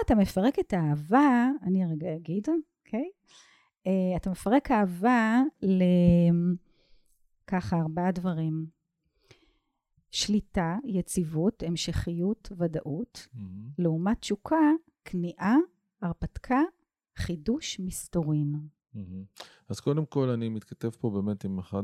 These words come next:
Speaker 2: הכותבים הגדולים, סטיבן מיטשל, אה, הלך לעולמו, אה, פסיכיאטר אמריקאי, לדעתי, אה, פסיכיאטר, כן, פסיכיאטר. אה, הוא, הוא כתב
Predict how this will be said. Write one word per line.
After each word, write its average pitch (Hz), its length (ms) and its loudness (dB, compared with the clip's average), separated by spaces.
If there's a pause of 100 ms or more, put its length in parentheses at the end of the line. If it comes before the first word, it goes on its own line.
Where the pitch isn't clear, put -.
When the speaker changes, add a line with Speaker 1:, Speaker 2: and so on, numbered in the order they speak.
Speaker 2:
הכותבים 87 1300 -6
הגדולים, 95 600 -4
סטיבן 92 360 -6
מיטשל, 90 500 -8 (840)
אה, 90 60 -6 (1040)
הלך - 180 -20
לעולמו, 95 580 -12
אה, - 60 -14 (260)
פסיכיאטר 95 460 -12
אמריקאי, 85 540 -12
לדעתי, - 360 -16
אה, - 640 -18 (340)
פסיכיאטר, 101 460 -8 (100)
כן, 85 220 -14 (380)
פסיכיאטר. 92 420 -10 (240)
אה, 92 120 -12 (140)
הוא, 113 280 -4 (840)
הוא 113 160 -6
כתב 120 320 4